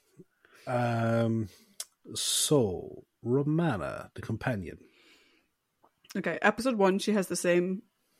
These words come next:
Speaker 2: issue as the Doctor. Episode two, she gets lost in a forest. Episode three, she's lost in a forest. It, and does she drive the plot?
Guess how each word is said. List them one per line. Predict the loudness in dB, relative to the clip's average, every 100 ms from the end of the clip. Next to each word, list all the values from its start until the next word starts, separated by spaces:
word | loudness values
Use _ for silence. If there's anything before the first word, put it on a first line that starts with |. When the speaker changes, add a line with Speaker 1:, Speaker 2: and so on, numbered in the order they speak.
| -10
Speaker 2:
issue | -6 -4
as | -4
the | -2
Doctor. | -4 -4 -8 -10 _ _ _ _ _ _ _ -20 _ _
Episode | -2 0 0 -2
two, | -4 0 4 4 2 -2 _ _ _ _ _ _
she | -8 -4
gets | 0
lost | 0 0 -2
in | -6
a |
forest. | -4 -6 -6 -12 -16 -20 _ _ _ _ _ _ _ _ _
Episode | -10 -10 -10
three, | -18 -6 -2 0 0 0 -4 _ _ _ _ _ _ _ _
she's | -20 -14 -8
lost | -8 -8 -10
in |
a | -10
forest. | -8 -10 -12 -20 -20 _ _ _ _ _ _ _ _ _ _
It, | -20 -16 -14 -16 -20 -20 _ _ _ _ _ _ _ _ _ _ _ 0
and | 4
does | 4 4
she | -2
drive | -2 2 4 4 -2
the |
plot? | -8 -4 -2 -2 -4